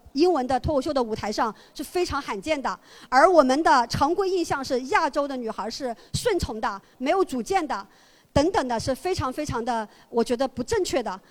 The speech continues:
所以我觉得这个事情是很有意义的。呃，如果是说大家想试的话，我也给大家一个建议，其实不管是你们做脱口秀，在这个舞台上也好，在私下也好，你都可以去有幽默能力，都很好。呃，我的一个个人总结就是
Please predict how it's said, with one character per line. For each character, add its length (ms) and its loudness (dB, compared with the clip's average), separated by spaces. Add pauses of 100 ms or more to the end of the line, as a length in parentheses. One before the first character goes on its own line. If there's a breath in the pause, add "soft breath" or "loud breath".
(120 soft breath)
所 160 -4
以 80 2
我 120 4
觉 120 0
得 60 4
这 120 -2
个 80 -2
事 140 -4
情 120 -4
是 120 -4
很 100 -10
有 100 -8
意 80 -14 (100)
义 120 -8
的。 120 -12 (420 soft breath)
呃， 460 6
如 180 4
果 120 4
是 120 0
说 120 2
大 120 4
家 120 6
想 160 -2
试 280 2
的 100 2
话， 180 0
我 120 2
也 100 0
给 100 -6
大 120 -2
家 80 2
一 100 -4
个 80 -2
建 220 0
议， 120 0
其 120 -4
实 120 -4 (400 loud breath)
不 140 4
管 180 2
是 300 2
你 140 -2
们 160 0
做 120 0
脱 180 2
口 100 2
秀， 200 2
在 240 2
这 140 -6
个 80 -2
舞 160 -2
台 160 -4
上 180 0
也 140 -2
好， 240 -2
在 180 0
私 220 -8
下 220 0
也 160 -6
好， 240 -6 (500 loud breath)
你 160 0
都 220 4
可 180 0
以 160 2
去 480 -2
有 160 4
幽 160 4
默 160 2
能 140 -2
力， 100 0
都 160 -2
很 180 -6
好。 280 -4 (360 soft breath)
呃， 320 2
我 140 2
的 140 6
一 60 0
个 120 0 (160)
个 140 2
人 140 0
总 200 -2
结 160 0
就 140 -2
是 340 0